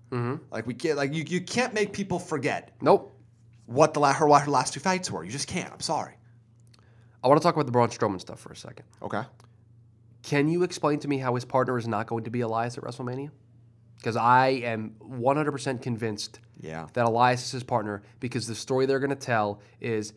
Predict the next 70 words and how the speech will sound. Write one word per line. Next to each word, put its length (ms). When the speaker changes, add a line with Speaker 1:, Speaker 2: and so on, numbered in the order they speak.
Speaker 1:
Sheamus 380
and 100
Cesaro 400
were 160
rivals 420
that 100
will 80
put 180
together 380
to 100
win 160
the 80
belts, 460
and 120
it's 120
gonna 160
be 80
the 80
same 240
thing 100
with 160
Braun 240
and, 200
and 180
Elias. 340
Mainly 300
because 240
they 80
don't 100
have 120
anything 200
for 120
the 60
Speaker 2:
They 60
have 80
Speaker 1:
guys 80
to 40
Speaker 2:
nothing 60
Speaker 1:
do 40
Speaker 2:
else 80
Speaker 1:
at 20
Speaker 2:
to 60
do. 80
Speaker 1:
Mania. 140
Speaker 2:
It 40
should 200
just 120
be 80
Alexa. 360
Speaker 1:
She's 160
gonna 80
be 60
a 40
little 140
busy 180
getting 180
beat 120
up 80
by 100
Nia 200
Jax. 260
Also, 400
this 220
is 100
how 180
crazy 540
the 120
news 260
cycle 320
is. 160